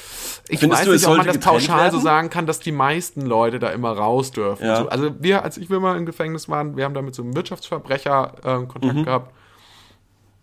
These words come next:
Speaker 1: Und der hat schon, also der war schon lang drin, ich glaub fünf, sechs Jahre oder so.
Speaker 2: Okay.
Speaker 1: Und, äh,
Speaker 2: Und auch jeden
Speaker 1: der hat dann
Speaker 2: Tag
Speaker 1: gesagt
Speaker 2: Vollzeit quasi.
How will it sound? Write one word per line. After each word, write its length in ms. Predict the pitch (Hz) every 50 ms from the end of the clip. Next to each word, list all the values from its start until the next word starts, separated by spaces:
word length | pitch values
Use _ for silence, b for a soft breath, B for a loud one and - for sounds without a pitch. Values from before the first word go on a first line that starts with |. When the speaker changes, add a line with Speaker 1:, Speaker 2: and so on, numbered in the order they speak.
| _ _ _ _ _
Speaker 1:
Und 120 | 139 139
der 100 | 143 147 160
hat 140 | 165 156
schon, 340 | - 190 190 185 185 170 -
also 160 | - 139 135 131
der 200 | 147 147 156 143
war 140 | 160 170 165
schon 240 | - - 226 294 302
lang 320 | 233 175 143 135 135 127
drin, 220 | - - 123 117 117
ich 120 | 120 -
glaub 160 | - 131 127
fünf, 220 | - - 196 196 -
sechs 240 | 175 165 147 -
Jahre 400 | - 135 135 156 202 226 208 151 110
oder 220 | 107 101 104 104
so. 140 | - 117 113
Speaker 2:
Okay. 340 | 110 - - 101 98 98 110 - _ _ _ _
Speaker 1:
Und, 420 | - 131 131 135 135 131 135 135 -
äh, 420 | - 117 123 127 123 123 123 123 127 - - _ _ _ _ _ _ - - _ _
Speaker 2:
Und 180 | 139 160 160
auch 160 | - 175 170
jeden 120 | 151 151 151
Speaker 1:
der 80 | 135 143
hat 60 | 156
dann 60 | 165 160
Speaker 2:
Tag 80 | 165 170
Speaker 1:
gesagt 340 | 175 165 156 - - -
Speaker 2:
Vollzeit 720 | - - 143 139 135 131 131 - 104 87 85 85 - - _ _ _ _
quasi. 460 | - - 82 71 73 - - - -